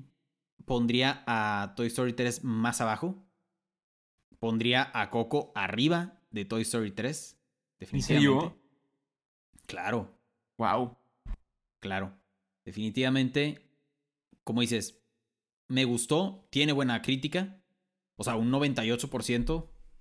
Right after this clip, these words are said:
Speaker 1: El villano también es súper importante y un muy buen personaje. Pero sí,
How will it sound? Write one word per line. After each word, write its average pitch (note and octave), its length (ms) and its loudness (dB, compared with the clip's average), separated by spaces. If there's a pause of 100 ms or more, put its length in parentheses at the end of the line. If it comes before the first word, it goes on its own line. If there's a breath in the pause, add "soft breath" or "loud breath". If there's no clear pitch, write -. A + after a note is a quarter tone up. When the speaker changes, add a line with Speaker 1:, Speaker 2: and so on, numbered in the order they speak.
(300)
Speaker 1:
El A2 300 0
villano A#2 440 2
también G#2 320 0
es - 460 -6 (560)
súper G2+ 560 -4 (260)
importante G#2+ 680 -2
y G2 500 -4
un A#2+ 260 0
muy C3 200 4
buen A#2+ 160 4
personaje. G#2+ 580 -4 (600)
Pero B2+ 180 0
sí, F#3+ 400 0